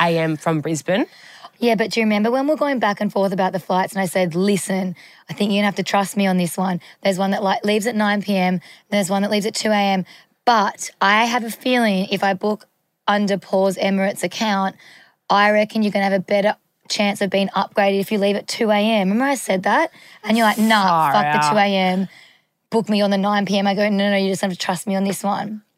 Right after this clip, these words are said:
Speaker 1: Oh
Speaker 2: And it
Speaker 1: my God.
Speaker 2: worked.
Speaker 1: Yeah, was that the trick? Getting
Speaker 2: Yeah.
Speaker 1: the shit time?
Speaker 2: No, so what I think,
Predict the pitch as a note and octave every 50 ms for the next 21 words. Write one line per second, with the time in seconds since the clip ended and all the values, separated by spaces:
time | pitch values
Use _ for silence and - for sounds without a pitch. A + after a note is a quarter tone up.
0 | - F3 E3+ F#3 F#3+ D#3 D3+ D3+ D3 F#3 F#3+ A#3+ C#4+ C#4 G#3+ - - - - -
1 | - - G#3+ F3 B3 B3 C4 C4+ A#3+ F#3 F#3 A3+ G3 - C#4 F4 - - - -
2 | - - - G3 E3+ G3+ A3+ - A#3 C4 - G3+ G#3 A#3+ C#4+ D#4+ - - - -
3 | - G3+ - - - - D#3 E3 F3+ F#3+ E3+ A#3 A#3+ A#3+ A#3+ A#3+ - B3+ B3+ C#4
4 | C#4+ D4+ D4+ D4 - C#4+ C4+ C4